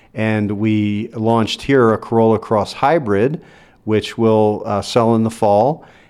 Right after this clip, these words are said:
And the advantage to that is obviously it, it brings a hybrid powertrain to it, which is more efficient and has more horsepower than the gas variant,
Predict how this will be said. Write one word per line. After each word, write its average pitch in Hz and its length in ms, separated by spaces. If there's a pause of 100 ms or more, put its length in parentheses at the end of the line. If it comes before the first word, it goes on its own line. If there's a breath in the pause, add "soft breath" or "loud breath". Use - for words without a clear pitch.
And 113 200
the 113 100
advantage 123 480
to 104 80
that 120 320
is 107 160
obviously 110 800
it, 104 340
it 104 280
brings 113 400
a 101 100
hybrid 113 480
powertrain 120 640
to 131 180
it, 143 180 (300 loud breath)
which 107 220
is 95 80
more 113 180
efficient 120 560
and 101 180
has 104 240
more 110 200
horsepower 127 580
than 113 160
the 104 80
gas 107 320
variant, 117 520